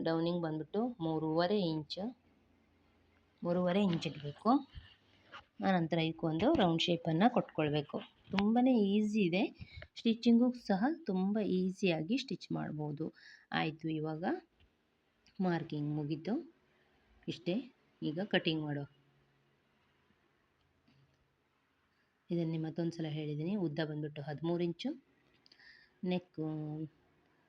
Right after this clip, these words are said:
ಇಲ್ಲಿ ಎರಡು ಇಂಚು, ಆನಂತರ ಇಲ್ಲಿಯೂ ಸಹ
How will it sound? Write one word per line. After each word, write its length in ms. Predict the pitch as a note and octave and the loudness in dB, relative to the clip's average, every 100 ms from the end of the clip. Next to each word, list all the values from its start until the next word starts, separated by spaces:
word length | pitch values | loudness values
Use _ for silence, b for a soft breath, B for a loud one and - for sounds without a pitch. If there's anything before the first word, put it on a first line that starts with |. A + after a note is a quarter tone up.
| _ _ _ _ _ _ _ _ _ - | _ _ _ _ _ _ _ _ _ -6
ಇಲ್ಲಿ 320 | F3 D#3+ D3+ D#3+ | -4 -2 -2 0
ಎರಡು 200 | E3 E3 | 2 2
ಇಂಚು, 260 | E3+ E3+ D#4 D#4+ - | 0 -2 -6 -6 -6
ಆನಂತರ 300 | D3+ D3 G#3+ F3 | -6 -2 0 0
ಇಲ್ಲಿಯೂ 200 | D#3+ D#3 | 0 -2
ಸಹ 120 | D3 | -4